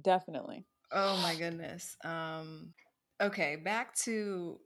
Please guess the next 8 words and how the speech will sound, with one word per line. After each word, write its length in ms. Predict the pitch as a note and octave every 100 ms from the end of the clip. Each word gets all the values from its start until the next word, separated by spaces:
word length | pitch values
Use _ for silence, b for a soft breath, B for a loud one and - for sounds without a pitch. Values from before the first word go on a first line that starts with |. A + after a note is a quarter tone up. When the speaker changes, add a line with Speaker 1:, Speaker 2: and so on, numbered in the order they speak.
| C#4+
Speaker 2:
<laughs> 480 | - - - - C4 - G#3+ - _ _ B B
Speaker 1:
<laughs> 540 | F#3 E3+ A#3 A3 A3 E3
Speaker 2:
Black 260 | F#3+ G3 G3+
Twitter 280 | G#3 F#3
not 320 | E3+ E3+ F3+ E3
being 520 | D3 - C#3 - -
trash 540 | - D3+ - - - -
sometimes. 380 | D#3+ - D#3+